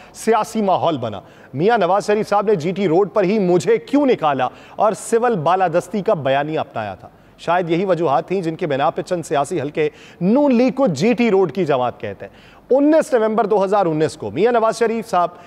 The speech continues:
इलाज की गर्ज से लंदन चले गए। सोलह अक्टूबर दो हज़ार बीस को पीडीएम इत्तेहाद के गुजरांवाला जलसे में मियाँ नवाज शरीफ साहब ने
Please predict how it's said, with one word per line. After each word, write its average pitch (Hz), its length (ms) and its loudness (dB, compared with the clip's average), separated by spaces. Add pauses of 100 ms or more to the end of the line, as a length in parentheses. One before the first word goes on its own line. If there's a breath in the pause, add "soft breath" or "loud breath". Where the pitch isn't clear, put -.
(160 loud breath)
इलाज 202 360 0
की 247 120 -2
गर्ज 185 160 0
से 202 120 0
लंदन 147 280 0
चले 160 260 0
गए। 127 120 -6 (320 loud breath)
सोलह 277 380 0
अक्टूबर 240 380 0
दो 202 120 2
हज़ार 202 260 2
बीस 196 260 -2
को 247 120 -2
पीडीएम 208 360 0
इत्तेहाद 180 360 0
के 202 100 -4
गुजरांवाला 175 460 0
जलसे 143 280 -4
में 208 80 0
मियाँ 165 220 -2
नवाज 147 220 0
शरीफ 175 220 -4
साहब 170 220 0
ने 185 180 0